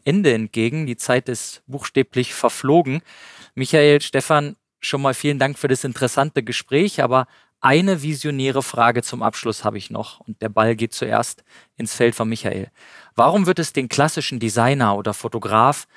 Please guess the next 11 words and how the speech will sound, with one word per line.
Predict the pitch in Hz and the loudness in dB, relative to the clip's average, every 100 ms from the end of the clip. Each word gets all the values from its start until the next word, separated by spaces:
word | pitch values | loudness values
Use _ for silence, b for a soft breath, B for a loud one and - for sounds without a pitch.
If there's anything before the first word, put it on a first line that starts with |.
| b b b | b b b
auch | 117 | -2
in | 127 | 0
fünfzig | - 185 - - 143 | -2 -2 -2 -4 0
Jahren | 135 135 135 | 4 4 4
noch | 104 - | 0 -4
geben, | 104 101 92 - | -6 -6 -6 -4
trotz | - 107 - - - | -2 -2 -2 -8 -4
Digitalisierung | 139 135 127 117 110 110 110 104 104 - | 0 2 4 4 2 2 0 0 -2 -4
und | 107 98 | -8 -8
künstlicher | - 110 - 113 - 101 | -8 -8 -6 -6 -4 -4
Intelligenz? | 104 98 - - 113 | -2 -4 -4 -6 -10